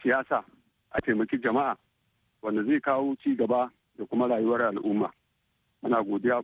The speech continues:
kwarai da irin kiran da muke yi da kuma ji da kuke yi kuma da aikatawa. Sannan muna roƙo a samu haɗin kai tsakanin dukkan al'umma, kowa i girmama kowa, kowa i wa kowa ladabi.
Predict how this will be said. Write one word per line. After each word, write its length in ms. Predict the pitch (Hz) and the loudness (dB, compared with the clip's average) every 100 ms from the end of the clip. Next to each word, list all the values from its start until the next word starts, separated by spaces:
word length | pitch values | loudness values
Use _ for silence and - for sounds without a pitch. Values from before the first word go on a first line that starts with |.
| - | 0
kwarai 280 | 151 156 156 _ _ _ _ _ | 2 2 -2 _ _ _ _ _
da 60 | - | -2
irin 260 | 127 131 | 2 2
kiran 240 | 123 131 123 | 2 0 0
da 80 | 110 | 0
muke 180 | 127 143 | 0 2
yi 120 | 123 | 2
da 100 | 110 | 0
kuma 360 | - 120 123 120 - | 0 0 2 0 -4
ji 140 | 107 143 | 0 2
da 80 | 113 | 2
kuke 260 | 123 - | -2 0
yi 160 | 127 120 | 2 2
kuma 220 | - 120 | 2 0
da 80 | 113 | 0
aikatawa. 580 | 113 113 110 110 95 90 _ _ _ _ _ _ | -2 -2 0 0 0 -4 _ _ _ _ _ _
Sannan 260 | 101 101 123 | -4 0 2
muna 220 | 135 139 123 | 2 2 0
roƙo 420 | 117 - 151 135 - _ _ _ _ _ _ _ _ _ _ _ - | -2 2 2 2 -4 _ _ _ _ _ _ _ _ _ _ _ -6
a 100 | - | -2
samu 240 | 131 120 139 | 0 0 -2
haɗin 300 | 170 151 127 | -2 -2 -2
kai 240 | 151 127 - _ _ _ _ _ | -2 -2 -6 _ _ _ _ _
tsakanin 480 | 127 123 147 147 147 123 120 | -6 -2 0 0 -2 -6 -6
dukkan 360 | 220 - 196 170 | -4 0 -2 0
al'umma, 500 | 139 123 160 165 123 - _ _ _ _ _ | -4 0 0 2 -2 -6 _ _ _ _ _
kowa 400 | 175 180 180 - | 0 2 0 -2
i 40 | 139 | -2
girmama 420 | 147 147 120 110 | 0 2 2 -2
kowa, 380 | - 123 120 110 _ _ _ _ _ | 0 2 2 -2 _ _ _ _ _
kowa 420 | - 175 175 175 180 131 | -2 0 2 0 -2 -2
i 80 | |
wa 200 | 135 151 | 2 0
kowa 300 | - 139 143 139 | 0 0 2 0
ladabi. 420 | 147 127 107 | 0 -2 -2